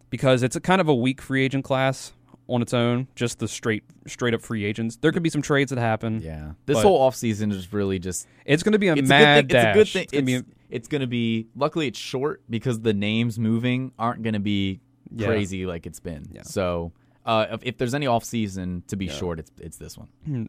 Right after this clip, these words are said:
Speaker 1: So, yeah, the thing to look with the dr-, we'll talk about the draft more next week, but the thing to look, look at there is there's the top three obvious guys, LaMelo, James Wiseman, the center from Memphis, and Anthony Edwards, the guard from Georgia. I will just put it out there. We can,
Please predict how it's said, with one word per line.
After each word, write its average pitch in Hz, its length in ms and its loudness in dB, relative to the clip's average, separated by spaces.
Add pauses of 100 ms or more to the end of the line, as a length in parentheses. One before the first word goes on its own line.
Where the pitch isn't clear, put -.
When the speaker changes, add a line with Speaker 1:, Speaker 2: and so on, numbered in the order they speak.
Speaker 1:
So, - 140 -2
yeah, 117 160 6
the 107 80 2
thing 180 200 2
to - 60 0
look 175 140 4
with 170 120 -4
the - 40 -14
dr-, - 260 -14
we'll 151 100 0
talk 156 180 2
about 151 140 2
the 151 80 0
draft 127 340 2
more 113 180 0
next 113 300 -2
week, 107 200 -4
but 104 180 -2
the - 40 -20
thing 165 200 2
to 160 40 2
look, 147 320 2
look 131 260 0
at 117 220 4
there 110 300 0
is 104 100 -6
there's 107 240 -4
the - 120 -14 (100)
top - 240 2
three 110 500 -4
obvious 107 320 -4
guys, 101 440 -4
LaMelo, 110 680 2 (400)
James 127 260 2
Wiseman, 113 440 2
the 107 60 -2
center 104 300 -2
from 104 140 -6
Memphis, 101 480 -6 (580)
and 104 540 -4
Anthony 117 340 0
Edwards, 104 380 -2
the - 80 -6
guard 104 320 0
from 101 340 -2 (600)
Georgia. 123 500 2 (540)
I - 80 -2
will 165 140 2
just 165 160 -6
put 180 100 2
it 160 80 4
out 160 140 4
there. 110 160 0
We 113 100 -2
can, 131 300 -4